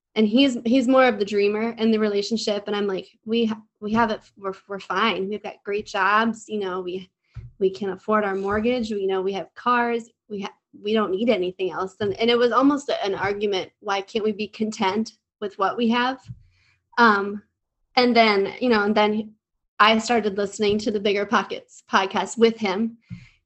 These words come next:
And I just saw that, that, you know, the quote unquote American dream, you know, that, that we have in our heads maybe isn't, isn't how it should be, you know, that going to work, you know, to your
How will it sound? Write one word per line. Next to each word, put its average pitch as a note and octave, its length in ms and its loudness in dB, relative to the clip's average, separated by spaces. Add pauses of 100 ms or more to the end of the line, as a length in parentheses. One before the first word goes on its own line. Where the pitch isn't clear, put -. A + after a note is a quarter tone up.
(100)
And G#3 260 6
I G3 140 4
just G3 260 -6
saw G3 260 0
that, F#3 420 0
that, G#3 240 -4 (640)
you A#3 80 2
know, G3+ 400 -4
the G3+ 440 -2 (200)
quote A3+ 240 4
unquote G#3+ 400 2
American G#3+ 480 0
dream, G#3+ 420 0
you A#3 180 0
know, G3 200 0
that, G3 320 -2
that F#3+ 180 0
we A3 140 0
have G#3+ 240 0
in G3 60 -6
our F#3 100 -4
heads G3 340 -4
maybe G#3 320 -4
isn't, G3+ 400 -8 (260)
isn't G#3+ 240 -2
how G3+ 180 0
it G#3 100 -8
should G#3 240 -6
be, G3+ 320 -10
you G#3+ 100 -6
know, F#3 220 -8 (500)
that G3+ 340 0
going A3+ 300 4
to G#3 80 0
work, G#3 380 0
you A3+ 80 0
know, F#3+ 180 0
to - 160 -6
your G3 180 -8